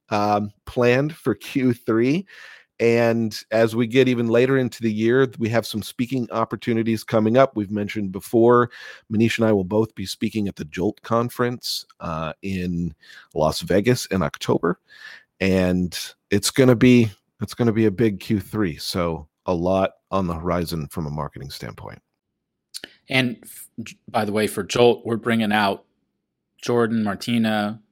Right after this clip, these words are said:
Speaker 2: um,
Speaker 1: The whole marketing crew will
Speaker 2: the
Speaker 1: be
Speaker 2: whole
Speaker 1: there.
Speaker 2: marketing
Speaker 1: Yeah.
Speaker 2: crew will be there. Um, reach out if you're going. I know we have some advisors that already reached out that said they're going. We got some fun plans, uh, scheduled for that week in Vegas, and,
Speaker 1: We do.
Speaker 2: and hopefully we'll try to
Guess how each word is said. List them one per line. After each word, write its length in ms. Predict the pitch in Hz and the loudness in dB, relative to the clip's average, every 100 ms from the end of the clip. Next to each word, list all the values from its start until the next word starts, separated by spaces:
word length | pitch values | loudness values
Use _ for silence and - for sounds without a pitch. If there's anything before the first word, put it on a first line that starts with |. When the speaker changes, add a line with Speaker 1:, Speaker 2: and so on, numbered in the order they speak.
| _ - | _ -10
Speaker 2:
um, 460 | 104 95 90 92 - | -6 -4 -6 -10 -2
Speaker 1:
The 100 | 107 | 2
whole 160 | 123 | 6
marketing 320 | 127 127 120 110 | 6 6 4 4
crew 160 | 113 | 4
will 60 | 104 | 4
Speaker 2:
the 60 | 98 | 4
Speaker 1:
be 60 | |
Speaker 2:
whole 100 | - | 2
Speaker 1:
there. 80 | 117 | 2
Speaker 2:
marketing 340 | 110 113 85 | 0 0 0
Speaker 1:
Yeah. 160 | - 85 | 0 0
Speaker 2:
crew 180 | 117 107 | -2 -2
will 140 | 104 | -2
be 180 | 113 113 | -2 -2
there. 300 | 113 110 113 - - - _ - | 0 0 -2 -10 -20 -20 _ -2
Um, 440 | 90 90 90 101 _ | 0 0 -4 -10 _
reach 240 | 120 120 120 | -2 0 2
out 320 | 113 120 - | 4 4 2
if 120 | 107 113 | -6 -6
you're 80 | 101 | -2
going. 380 | 117 113 117 | 0 2 2
I 80 | 107 | 2
know 140 | 104 110 | 0 0
we 120 | 101 | 0
have 200 | 107 107 | 0 0
some 160 | - 101 | -2 -4
advisors 460 | 98 104 101 104 | 0 0 0 -2
that 120 | 101 95 | -2 -2
already 260 | 104 98 | -2 -2
reached 300 | 98 98 - | -4 -4 -2
out 180 | 104 98 | -2 -4
that 80 | - | -8
said 140 | 107 101 | -8 -6
they're 100 | 90 | -4
going. 460 | 110 107 107 104 - - _ - | -2 0 -2 -4 -10 -20 _ -6
We 60 | |
got 160 | 104 98 | -4 -2
some 100 | 98 | -6
fun 320 | - 107 104 | -4 -2 -2
plans, 680 | - 104 101 98 95 - - | -2 -4 -2 -4 -6 -8 -8
uh, 200 | 85 90 | -8 -6
scheduled 520 | 87 - 101 90 95 - | -8 -6 -6 -6 -8 -10
for 120 | 98 | -6
that 220 | 92 90 | -6 -4
week 220 | 95 92 | -8 -8
in 120 | 90 | -10
Vegas, 640 | 90 92 90 85 - - - - | -6 -6 -6 -8 -10 -12 -14 -12
and, 320 | 92 87 90 | -12 -10 -8
Speaker 1:
We 60 | 82 | -4
do. 140 | 78 | -4
Speaker 2:
and 80 | - | -4
hopefully 400 | 101 101 104 95 | -8 -8 -8 -8
we'll 140 | 95 | -10
try 220 | 95 101 92 | -8 -6 -6
to 160 | 92 | -8